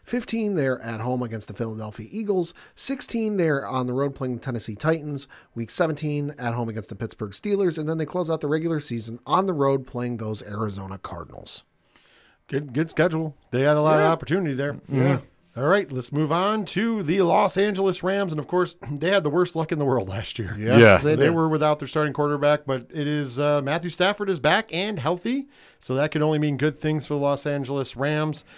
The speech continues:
Speaker 2: Uh, of course, Cooper Kupp is your number w-, receiver one.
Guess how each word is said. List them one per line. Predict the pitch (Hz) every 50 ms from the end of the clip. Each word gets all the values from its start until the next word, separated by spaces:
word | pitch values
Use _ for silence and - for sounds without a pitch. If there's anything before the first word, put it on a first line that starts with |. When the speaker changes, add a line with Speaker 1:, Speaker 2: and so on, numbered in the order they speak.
| - - _ -
Speaker 2:
Uh, | 135 135 135 143
of | 135 -
course, | 175 165 143 -
Cooper | - 175 175 170 151 -
Kupp | - 175 170 165 170 -
is | - 156 151 151 131 117
your | 143 151 143
number | 143 143 139 135 143 139
w-, | 127 139 156 139 131
receiver | 131 131 - - 156 147 123 139 135
one. | 120 123 147 160 151 147 147 135 -